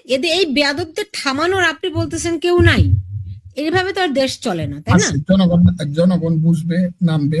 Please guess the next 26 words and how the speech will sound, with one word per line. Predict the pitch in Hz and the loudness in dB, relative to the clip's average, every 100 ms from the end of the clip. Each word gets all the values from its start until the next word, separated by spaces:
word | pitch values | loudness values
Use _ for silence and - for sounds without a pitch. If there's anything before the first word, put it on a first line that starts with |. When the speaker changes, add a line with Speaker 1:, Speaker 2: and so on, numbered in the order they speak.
| 127 | 2
Speaker 2:
হয়তো | 165 175 160 | 4 2 0
বা | 143 | 0
কারো | 143 170 165 | 0 2 2
না | 160 156 | 0 -2
কারো | 156 151 | -2 0
জীবন | 156 156 143 123 | 0 0 2 2
সর্বনাশ | - 127 131 135 - | 2 4 4 2 0
হবে, | 135 127 127 | 0 0 0
তারপরে | 139 - 170 160 | -4 -2 -2 0
জনগণের | 160 143 131 131 123 | -2 -2 0 2 2
হুঁশ | 135 - - | 0 -8 -10
আসবে, | - _ _ _ _ _ _ _ _ _ _ _ _ _ _ _ _ _ _ _ | -16 _ _ _ _ _ _ _ _ _ _ _ _ _ _ _ _ _ _ _
তারপরে | 131 156 170 170 120 | -2 0 0 4 4
হুঁশ | - 151 139 | 4 2 0
আসবে। | 117 117 120 - | 0 0 -4 -2
আমার | 160 190 196 | 2 4 4
মতো | 190 190 170 | 2 4 4
মানুষকে | 165 175 - 160 | 6 4 4 2
যখন | 156 151 147 147 | 2 2 2 2
মবের, | 165 160 185 135 - _ _ _ _ _ _ | 2 4 4 2 -6 _ _ _ _ _ _
মবের | 113 120 185 240 254 254 180 | 2 8 8 8 6 4 4
হুমকি | 220 190 185 175 | 4 4 6 6
দেওয়া | 165 123 | 4 2
হয়, | 117 120 - _ _ _ _ | 0 -2 -8 _ _ _ _
ফজলুর | 170 160 160 | 0 2 0
রহমানকে | 151 160 | 2 2